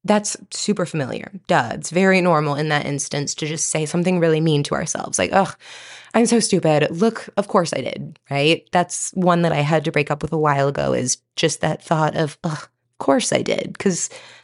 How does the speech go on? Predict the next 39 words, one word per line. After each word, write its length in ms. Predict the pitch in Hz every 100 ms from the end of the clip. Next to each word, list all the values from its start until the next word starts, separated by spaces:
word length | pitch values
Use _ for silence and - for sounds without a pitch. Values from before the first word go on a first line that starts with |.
| -
that's 180 | 220 214
so 220 | 214 180
gross. 400 | 147 - 151 -
You 80 | 170
would 100 | 170
not 220 | 180 165
allow 400 | 165 156 139 139
someone 280 | - 185 180
else 280 | 175 156 -
to 80 | 170
say 240 | - 151
that 320 | 147 185 -
to 140 | - 247
you. 320 | 240 240 233
You 120 | 190
definitely 480 | 165 196 185 190 170
wouldn't 320 | 175 165 165
say 180 | - 160
that 240 | 156 - -
to 100 | 170
someone 320 | 151 147 139
you 180 | 151 143
love. 480 | 143 143 160 233 247 - - -
So 480 | - - 202 196 190
definitely 480 | 151 170 170 170 160
don't 300 | 147 143 -
say 180 | 143
it 120 | 127 -
to 120 | -
you. 340 | - - - _ _ _ -
Because 320 | 202 226 -
what 260 | 185 196 277
you're 140 | 302
doing 460 | 185 143 160 190 208
is 260 | 196 170 -
literally 800 | 175 160 175 208 254 277 277 269 -
instilling 1000 | 185 180 - - - - 196 214 240 233
that 360 | 156 165 180 -
thought 500 | - 170 147 214